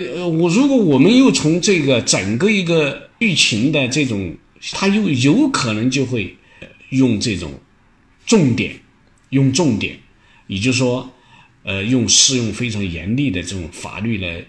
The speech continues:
惩罚，以达到这种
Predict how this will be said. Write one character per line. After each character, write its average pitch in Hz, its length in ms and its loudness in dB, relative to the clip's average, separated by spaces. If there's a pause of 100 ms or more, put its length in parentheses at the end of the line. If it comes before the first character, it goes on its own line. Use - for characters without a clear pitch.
(180)
惩 - 140 -2 (140)
罚， - 300 -18 (540)
以 107 200 -4
达 104 280 -8
到 131 180 0
这 113 180 -4
种 92 160 -8